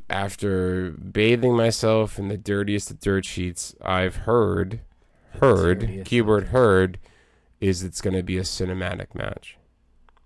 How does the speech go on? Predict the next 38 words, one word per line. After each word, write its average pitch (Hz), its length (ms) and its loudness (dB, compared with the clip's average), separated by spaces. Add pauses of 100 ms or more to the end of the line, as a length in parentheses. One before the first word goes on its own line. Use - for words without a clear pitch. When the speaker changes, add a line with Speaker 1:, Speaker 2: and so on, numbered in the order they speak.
(100)
Speaker 2:
Well, 120 400 -4
I - 60 -8
mean, 110 240 -2
go 113 220 -4
figure. 101 340 -4
That's 95 220 -6
all 98 300 -2
Bray's 95 340 -4
had 92 460 -6 (100)
in 85 500 -12 (160)
recent 85 360 -14
years, 82 340 -14
so 78 400 -14 (1000)
I'm 95 80 -12
not 82 200 -10
really, 92 140 -2
Speaker 1:
What 127 160 8
did 151 160 4
Speaker 2:
uh, 123 60 -4
Speaker 1:
you 147 140 4
think 123 320 4
of 107 240 4
The 101 140 0
Undertaker 92 500 0
and 90 80 -4
Bray 90 220 -2
Wyatt 90 340 -2
the 95 100 -8
other 95 120 -8
night? 95 300 -10 (1040)
Speaker 2:
I 117 100 -8
really 123 1120 -6
Speaker 1:
To 160 140 8
me, 170 280 8
that, 131 360 6
I 120 80 2
mean, 123 280 4
that's, 123 460 4